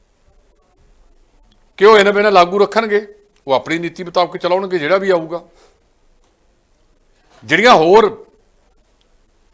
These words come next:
ਉਹ ਤਾਂ ਅਗਨੀਵੀਰ ਕਹਿ ਚੁੱਕੇ ਆ, ਅ, ਰਾਹੁਲ ਗਾਂਧੀ ਸਾਹਿਬ ਵੀ, ਜੇ ਇੰਡੀਆ ਗੱਠਜੋੜ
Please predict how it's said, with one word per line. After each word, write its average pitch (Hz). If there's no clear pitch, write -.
ਉਹ 208
ਤਾਂ 220
ਅਗਨੀਵੀਰ 220
ਕਹਿ 247
ਚੁੱਕੇ 233
ਆ, 220
ਅ, 220
ਰਾਹੁਲ 165
ਗਾਂਧੀ 208
ਸਾਹਿਬ 190
ਵੀ, 208
ਜੇ 175
ਇੰਡੀਆ 196
ਗੱਠਜੋੜ 190